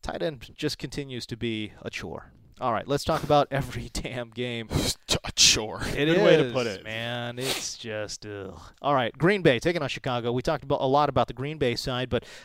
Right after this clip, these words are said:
Speaker 1: uh, Matt Franciscovich, focus on the Chicago side for me, please.
Speaker 3: I mean, there's not really much to focus on because nobody was really starting anyone but Jordan Howard and maybe Tariq Cohen, and they both kinda busted.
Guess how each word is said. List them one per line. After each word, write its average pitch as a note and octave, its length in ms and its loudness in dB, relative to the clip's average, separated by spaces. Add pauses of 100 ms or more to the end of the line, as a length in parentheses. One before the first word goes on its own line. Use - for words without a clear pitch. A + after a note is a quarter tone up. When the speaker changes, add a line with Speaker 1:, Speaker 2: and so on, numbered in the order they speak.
Speaker 1:
uh, B2+ 180 2
Matt D#3 200 2
Franciscovich, D3 680 0
focus E3 340 4
on E3 160 2
the B2+ 60 -4
Chicago E3 500 4
side F3+ 300 4
for G3 180 6
me, D#3 160 0
please. G#3 480 4
Speaker 3:
I C#3 40 -6
mean, E3+ 240 4
there's E3 180 4
not G3 160 4
really F3 200 2
much C#3 440 2
to F3+ 100 0
focus F#3 420 0
on F3+ 340 -2
because C3 260 -6
nobody C3 320 -2
was A#2 120 -6
really B2 200 -4
starting B2 360 -2
anyone A#2 360 -4
but G#2+ 180 -12
Jordan A2+ 300 -6
Howard A2 320 -6
and G#2 180 -6
maybe G#2 320 -8
Tariq A#2+ 380 -8
Cohen, B2+ 260 -4
and A2+ 160 -6
they G2+ 60 -6
both G#2 400 -8
kinda A2 240 -8
busted. A2 580 -8